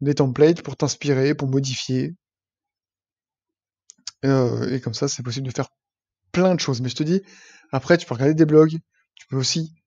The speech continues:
traîner un petit peu dessus parce que avec tout ce qu'il y a, c'est, enfin, c'est juste monumental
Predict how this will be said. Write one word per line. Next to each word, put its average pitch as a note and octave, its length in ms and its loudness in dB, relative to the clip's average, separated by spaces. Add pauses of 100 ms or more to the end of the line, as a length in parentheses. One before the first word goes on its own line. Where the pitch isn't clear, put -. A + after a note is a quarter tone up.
(120)
traîner F3+ 320 2
un F3 80 4
petit - 160 -6
peu D#3+ 100 -6
dessus F3+ 220 -4
parce D3 180 -2
que - 100 -8 (480)
avec B2+ 360 -8
tout A3+ 300 6
ce - 120 -2
qu'il - 200 -8
y D#3 60 4
a, E3+ 200 2 (260)
c'est, - 580 -4 (600)
enfin, - 140 -4
c'est B2 180 -6
juste C3+ 280 -8
monumental D#3+ 1120 2